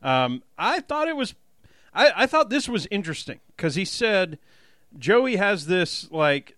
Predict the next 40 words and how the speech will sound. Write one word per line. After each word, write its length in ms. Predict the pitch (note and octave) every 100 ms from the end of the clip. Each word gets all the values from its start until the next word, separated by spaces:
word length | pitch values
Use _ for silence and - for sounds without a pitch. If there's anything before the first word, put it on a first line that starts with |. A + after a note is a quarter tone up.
| -
you 120 | E3+
know, 100 | C#3+
big 280 | A2 G3 G3+
smile, 460 | - F3+ E3+ D#3+ D3
big 240 | F3 F3+
whatever 520 | E3+ D#3+ D3 C#3 B2+ D#3
off 220 | E3 -
the 80 | D3
track. 520 | - B2 A2 - - _
And, 400 | D3+ C3+ C3 C3 D3
and 380 | D3 C3+ C3+
yeah, 200 | E3+ E3+
that's 220 | F3 F3 -
great 320 | F3 E3 D3
for, 340 | E3 D3+ D3+
like, 200 | D3 C#3+
charity 480 | - E3+ D#3 D3 D3
and 220 | C#3+ C3+
sponsors 540 | - E3 C#3+ D#3+ C#3 C3
and 100 | B2
blah, 160 | C#3+
blah, 140 | C3+ C3
blah. 280 | C#3+ D3
And 120 | C#3 D3+
then 80 |
on 120 | F3+ A#3
the 60 |
track, 280 | D#3+ F#3+ E3+
he's 120 | D3+
a 60 | C#3
total 340 | - F#3+ D#3 D3
a-hole. 480 | G#3 E3 A2+ A2 - _ - _ _ _ D#3+
And, 540 | D#3 D3+ D3 D3 D3
uh, 520 | - F3+ E3 D#3+ D3 A#2+
you 140 | A3
know, 140 | F#3+ F3+
I, 360 | F#3 A3 G3
I 20 | A3
prefer 480 | A3 - A3+ G#3+
that, 260 | F#3+ G3